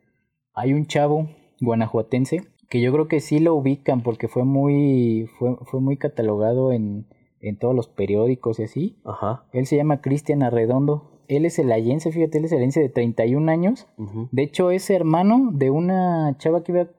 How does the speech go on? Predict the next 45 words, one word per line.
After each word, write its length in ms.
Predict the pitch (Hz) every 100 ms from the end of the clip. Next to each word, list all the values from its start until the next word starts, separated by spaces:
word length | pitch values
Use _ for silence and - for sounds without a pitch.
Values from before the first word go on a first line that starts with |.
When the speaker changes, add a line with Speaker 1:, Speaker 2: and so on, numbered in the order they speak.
| _
Speaker 1:
con 200 | - 131
nosotros 340 | 127 151 180 156
en 60 |
la 40 | 135
Speaker 2:
¿Qué 120 | 127
fue, 0 |
Speaker 1:
secundaria. 360 | 131 127 147 170
Speaker 2:
tu 20 | 101
novia? 320 | 107 135 175 _ _
Speaker 1:
<laughs> 360 | - - - 214 185 156 -
Speaker 2:
Ah, 180 | 92 90
ok. 440 | 226 247 226 196 -
Speaker 1:
Que 100 | 139
iba 120 | 143
con 120 | 151 165
nosotros 240 | 117 147
en 80 | 139
la 80 | 117
secundaria. 720 | 120 - 123 135 156 175 175 _ _
Él 160 | 123 135
es 100 | 151
hermano 260 | 156 156
de 40 | 156
una 220 | 156 156
chica 260 | - 156 160
de 120 | 160
ahí. 320 | 156 180 208 _ _ -
Y 120 | 135
fíjate 280 | 147 165 151
que 100 | 151
este 220 | 147 160
chavo 260 | 160 165 160
un 140 | 160
día 200 | 151 151
dijo, 280 | 147 143 139
"Ah, 140 | 254 269
me 140 | 175
voy 160 | 143 151
a 40 |
meter 280 | 160 147 151
a 100 | 160
competir 560 | 139 123 120 120 143
por 140 | 151 147
una 240 | 151 151
beca 400 | 151 156 156 190